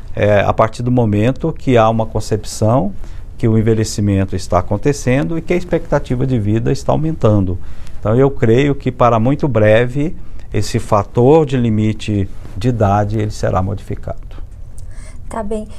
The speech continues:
Speaker 2: E eu fico pensando, com aqueles mesmos dados que nós começamos no início pra gente terminar, é, é, essa conversa, a ministra Damares e o senhor têm, têm aparecido bastante como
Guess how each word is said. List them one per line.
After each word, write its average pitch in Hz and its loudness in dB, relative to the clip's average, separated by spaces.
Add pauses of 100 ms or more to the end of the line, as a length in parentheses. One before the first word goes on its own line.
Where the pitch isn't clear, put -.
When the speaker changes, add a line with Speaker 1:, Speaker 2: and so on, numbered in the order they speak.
(200)
Speaker 2:
E 330 -6 (180)
eu 339 0
fico 370 -4
pensando, 202 -4
com 302 -2
aqueles 302 -4
mesmos 247 -2
dados 196 0
que 214 -2
nós 214 -2
começamos 208 -2
no 202 -2
início 196 -4
pra 190 -4
gente 196 -4
terminar, 196 -2
é, 196 0
é, 196 2
essa 202 -2
conversa, 208 -2 (500)
a - 2
ministra 330 2
Damares 220 2
e 220 0
o 208 -4
senhor 220 -2
têm, 233 2 (120)
têm 254 -2
aparecido 269 2
bastante 294 0 (220)
como 240 2